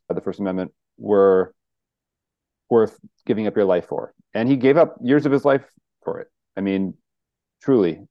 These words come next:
So the sincerity of Frank's views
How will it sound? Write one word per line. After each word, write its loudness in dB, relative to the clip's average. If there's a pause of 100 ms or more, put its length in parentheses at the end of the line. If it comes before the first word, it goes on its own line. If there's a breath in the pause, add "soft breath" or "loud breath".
So 2
the -4
sincerity -2 (880)
of -10
Frank's -8
views -6